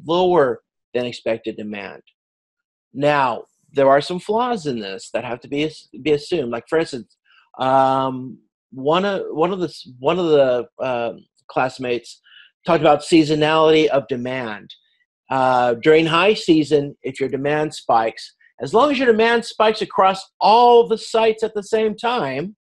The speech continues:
and the demands upon each site is different, you're okay. But if, let's say, retailer, um, well, so if, if, say, retailer D has a sudden high,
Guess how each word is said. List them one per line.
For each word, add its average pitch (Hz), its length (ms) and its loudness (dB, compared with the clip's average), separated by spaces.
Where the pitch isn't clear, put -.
and 151 500 0
the 151 120 -6
demands 170 920 0
upon 180 500 0
each 190 200 -8
site 165 220 2
is 151 180 -6
different, 127 560 -6
you're 143 280 4
okay. 147 680 2
But 120 120 -4
if, 127 140 -10
let's 180 260 -2
say, 180 180 0
retailer, 180 720 0
um, 135 400 0
well, 143 360 2
so 143 520 2
if, 156 460 2
if, 156 180 0
say, 156 200 2
retailer 202 600 0
D 185 680 -2
has 156 200 -4
a 156 60 -4
sudden 151 360 -2
high, 147 460 0